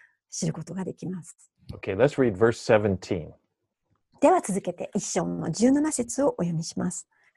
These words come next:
Speaker 1: それで、アブラハムからダビデまでが全部で十四代。ダビデからバビロン捕囚までが十四代。バビロン捕囚からキリストまでが十四代となる。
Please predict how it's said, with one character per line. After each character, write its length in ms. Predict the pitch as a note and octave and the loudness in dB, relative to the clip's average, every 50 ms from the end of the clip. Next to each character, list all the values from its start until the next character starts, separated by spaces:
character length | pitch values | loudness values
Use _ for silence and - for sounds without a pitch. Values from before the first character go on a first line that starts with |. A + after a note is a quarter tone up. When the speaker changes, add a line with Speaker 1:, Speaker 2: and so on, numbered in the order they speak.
| _ - - - - - _ _ _ _ _ _ _ _ _ _ _ _ _ | _ -20 -20 -20 -20 -20 _ _ _ _ _ _ _ _ _ _ _ _ _
Speaker 1:
そ 160 | - - C#4+ | 2 8 8
れ 100 | D#4+ F4 | 10 10
で、 160 | F#4 F4+ F4 - - _ _ _ _ | 10 8 8 6 0 _ _ _ _
ア 120 | - G#3 | 4 6
ブ 80 | F#3 A#3+ | 8 8
ラ 80 | C4+ C#4+ | 6 8
ハ 120 | D4+ D4+ | 8 8
ム 100 | B3 A3+ | 6 6
か 120 | A#3 F#3+ | 6 2
ら 80 | F3 F3 | 2 2
ダ 140 | D#3+ F#3+ G3+ | 4 4 4
ビ 100 | G#3 G3+ | 4 4
デ 120 | F#3 F#3+ | 4 4
ま 120 | F3 E3+ E3 | 2 2 2
で 160 | G3 G3+ G#3 | 2 2 4
が 140 | A#3+ C4+ C4+ | 4 4 6
全 240 | A3 A#3 A3+ G#3+ | 6 6 6 4
部 100 | G3 G#3+ | 4 2
で 120 | G3+ C4 A#3+ | 2 2 2
十 240 | E3+ F3 F#3+ F#3+ F#3 | 2 2 2 4 4
四 260 | F#3 F#3 F3+ E3+ D#3 | 4 4 2 2 0
代。 280 | - D3 D3+ - G3+ - _ _ _ _ _ _ _ _ - | 0 -2 -4 -6 -8 -12 _ _ _ _ _ _ _ _ 4
ダ 160 | F#3+ G3 F#3 | 4 6 6
ビ 80 | F3 | 6
デ 140 | D#3+ F3 D#3+ | 4 2 0
か 100 | - D#3+ | 0 -2
ら 120 | D#3 D#3+ D3+ | -2 -2 0
バ 120 | D#3 D3+ | 2 4
ビ 120 | E3+ G3+ | 6 6
ロ 120 | A3+ B3+ C4+ | 8 8 8
ン 60 | C4+ | 6
捕 120 | B3 C#4+ | 4 2
囚 260 | C#4 - - C#4+ C4+ B3+ | 0 0 0 2 4 4
ま 140 | B3 A#3+ | 4 2
で 140 | A#3 B3 B3 | 2 -2 -2
が 240 | B3 C4 C4+ - - _ - | -2 -2 -2 -2 -4 _ -6
十 240 | E3 E3+ F3 F3 | -2 0 2 2
四 280 | E3+ E3+ E3+ D#3+ D#3 D3+ | 2 2 0 0 -2 -2
代。 280 | D#3 D#3 C#3+ C3+ - - _ _ _ - - - - _ _ | -2 -2 0 0 -2 -4 _ _ _ -20 -20 -20 -20 _ _
バ 100 | - F3+ | 2 4
ビ 120 | E3 G3+ G3 | 6 6 6
ロ 120 | G#3+ G#3+ | 6 6
ン 40 | G3 | 4
捕 120 | G3 A3+ | 4 2
囚 240 | - - - G3+ F3+ | 0 0 -2 -6 -6
か 200 | - _ - A#3 | -4 _ -2 0
ら 120 | D4 D4 | 0 0
キ 160 | C#4+ - - G3 | 0 0 0 2
リ 120 | G#3+ A#3 | 2 2
ス 100 | A#3 - | 0 0
ト 100 | - B3+ | 0 2
ま 120 | B3 B3+ | 2 2
で 120 | B3 A#3+ A3+ | 2 0 0
が 200 | A#3 C4 C4 - _ _ _ _ - | 0 -2 -2 -4 _ _ _ _ -4
十 260 | E3+ G#3 B3 A#3 G3 | 0 2 2 4 4
四 260 | F3+ G3+ A#3 A#3 G#3+ | 4 4 4 4 4
代 240 | F3+ F#3 E3+ E3+ F3 | 2 0 -4 -6 -6
と 120 | - C#4 | -4 -2
な 120 | C4 G#3 F3+ | -2 -2 -2
る。 140 | - - | -4 -8